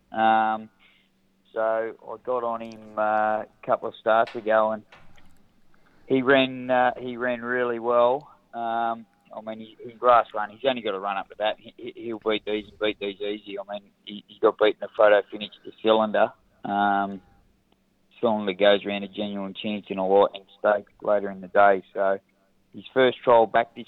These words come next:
preparation, uh, was, was fair. Um, he has come back a lot heavier,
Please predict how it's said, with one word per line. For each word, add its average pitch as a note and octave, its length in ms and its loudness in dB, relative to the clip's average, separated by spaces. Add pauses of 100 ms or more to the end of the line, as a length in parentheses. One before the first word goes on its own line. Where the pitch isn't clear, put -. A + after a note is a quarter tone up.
preparation, A2 760 -4 (580)
uh, A#2 420 -2
was, A2+ 240 -12 (180)
was A2+ 240 -10 (400)
fair. D#3 400 4 (320)
Um, A2+ 560 -4
he A2 220 -12
has B2 200 0 (100)
come A#2+ 200 -8
back A2+ 200 -2
a G#2+ 60 -8
lot A2 260 -2
heavier, B2 520 -6